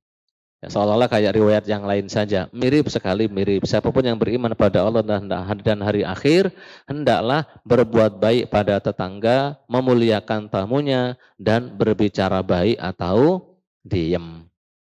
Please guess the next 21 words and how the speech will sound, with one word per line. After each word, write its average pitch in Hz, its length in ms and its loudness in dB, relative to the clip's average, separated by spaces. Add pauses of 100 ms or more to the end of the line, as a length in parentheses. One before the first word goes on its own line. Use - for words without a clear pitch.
(200)
Dari 131 240 4
Bunda 160 420 2
Aisyah 185 460 2
radhiyallahu 170 320 4
anha, 196 640 0 (560)
hadis 120 320 -2
Bukhari 113 480 2
ini, 131 240 -6 (320)
Qultu 202 720 2 (100)
"Ya 147 320 2
Rasulullah, 165 680 2
inna 175 380 0
li 165 160 4
jarain, 139 880 2
fa 175 160 2
ila 143 400 2
ayyihima 127 720 -2
uhdi?" 117 560 0
Qal, 156 400 2 (320)
"Ila 113 560 0
akri, 117 500 -2